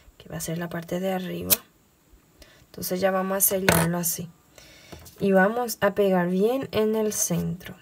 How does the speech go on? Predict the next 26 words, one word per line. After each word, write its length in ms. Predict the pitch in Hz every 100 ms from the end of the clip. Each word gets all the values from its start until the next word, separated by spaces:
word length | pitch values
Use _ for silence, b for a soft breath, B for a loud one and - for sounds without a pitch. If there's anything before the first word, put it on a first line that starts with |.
| -
Si 160 | - 185
no 140 | 180
conseguís 680 | 190 185 190 196 202 - -
encontrar 640 | - 214 214 233 220 196 185
el 160 | 190
centro, 400 | 190 185 185 185
vas 220 | 180 175 -
a 40 |
hacerlo 340 | 180 180 180
de 100 | 175
esta 200 | 185 -
manera. 360 | 175 170 - - B B B B B B B _ _
Doblar 480 | 190 180 185 240 - -
y 240 | 196 -
sellar 340 | - 185 185
un 80 | 190
poquito. 460 | 214 262 - - 320
Ahí 160 | 247
vamos 180 | 190 185
a 40 | 196
encontrar 420 | 202 196 180 180
el 160 | 180
medio 420 | 175 175 180 180 180
de 140 | 185
la 140 | 180
cinta. 520 | 165 - 165 - -